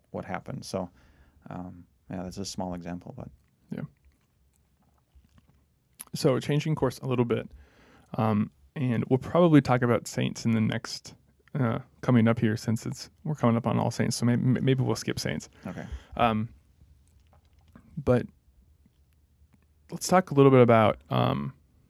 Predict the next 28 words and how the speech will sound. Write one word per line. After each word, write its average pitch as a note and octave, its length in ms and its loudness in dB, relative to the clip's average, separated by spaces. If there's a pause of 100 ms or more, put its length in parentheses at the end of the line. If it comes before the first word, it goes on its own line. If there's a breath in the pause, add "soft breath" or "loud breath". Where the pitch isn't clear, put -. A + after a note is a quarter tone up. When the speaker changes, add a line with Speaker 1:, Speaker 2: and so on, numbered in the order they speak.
(880)
Speaker 2:
the C3 180 2
kind D3 320 0
of C#3+ 60 2
the C3+ 40 -4
same C3 200 2
vein, A#2 280 4
but G#2+ 220 0
maybe, B2+ 500 2 (920 soft breath)
uh, - 300 0 (160)
the - 120 -2
history B2+ 720 2 (100)
of, A2 460 2
like, A2+ 220 -2 (320)
or B2+ 140 4
just, B2+ 180 2
like, B2 220 2
the - 80 0
early A#2+ 300 2
church F3 400 -4 (200)
or B2 140 2
how, B2+ 320 6
how A#2+ 200 -4
the G#2+ 100 -6
church A2+ 300 -4
has C#3+ 140 -2
developed. D3+ 580 -4
Speaker 1:
Hmm. G2+ 140 -6 (240)
Speaker 2:
Um, B2 400 0